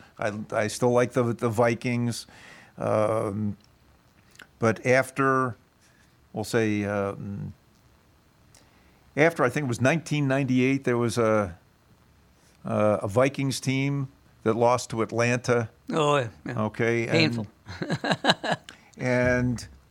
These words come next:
Speaker 1: at the end of that, and it was in overtime, but at the end of the game, I'm looking at the, looking at the field, and I'm saying, "Vikings can win this. They've got,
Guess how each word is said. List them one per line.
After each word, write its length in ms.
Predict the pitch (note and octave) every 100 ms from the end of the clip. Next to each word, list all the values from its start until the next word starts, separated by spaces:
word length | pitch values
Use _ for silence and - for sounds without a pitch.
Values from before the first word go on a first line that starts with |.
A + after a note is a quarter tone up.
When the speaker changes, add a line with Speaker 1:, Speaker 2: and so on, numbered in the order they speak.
| _ _ _ _ A#2+
Speaker 1:
at 120 | A2+
the 220 | C3 C#3
end 220 | D#3 F#3
of 80 | E3+
that, 140 | C#3+
and 120 | C3 C3
it 60 |
was 140 | B2+ B2
in 120 | C3
overtime, 580 | C#3+ C#3 B2+ - A#2 G#2+
but 100 | A2+
at 80 | A#2+
the 140 | C#3+
end 120 | F#3+
of 80 | F#3
the 60 | C3+
game, 560 | B2+ C3 C3+ C3+ B2 - _ - - - - -
I'm 200 | - G#2+
looking 340 | C3+ E3+ E3 C#3+
at 120 | B2+
the, 280 | B2+ A#2+ G2+ - _ _ _ _ _ _
looking 320 | F3+ G3+ F3+
at 120 | E3 -
the 80 |
field, 520 | B2+ C#3+ C3+ C#3 C3+ A#2
and 140 | A2
I'm 220 | A2+ G#2+ -
saying, 520 | - B2+ A#2 A2+ A2+ - - _ _ _ _ -
"Vikings 420 | F#3+ A#3+ D4+ F#3+
can 220 | D#3 C3+
win 200 | G3+ D4
this. 220 | B2+ C#3
They've 260 | - B2 A2+
got, 420 | C3+ B2+ B2 -